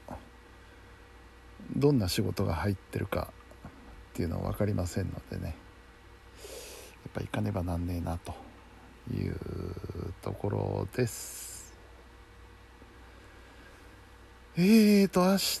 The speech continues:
日は水曜日ということでね、外の仕事はお休みなわけですよ。うん。まあまあ、のんびりやらせてもらいましょうかねってところですね。で、明日はね、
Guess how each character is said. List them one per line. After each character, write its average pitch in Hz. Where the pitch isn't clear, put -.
日 233
は 147
水 214
曜 196
日 120
と 104
い 104
う 101
こ 101
と 95
で 107
ね、 123
外 214
の 110
仕 104
事 98
は 92
お 107
休 131
み 113
な 78
わ 76
け -
で -
す -
よ。 -
う 107
ん。 82
ま 107
あ -
ま 87
あ、 -
の 101
ん 90
び 95
り 98
や 95
ら 104
せ -
て 104
も 101
ら 104
い 107
ま 107
し -
ょ 131
う 120
か -
ね 143
っ -
て -
と -
こ -
ろ -
で -
す -
ね。 113
で、 123
明 123
日 165
は 117
ね、 123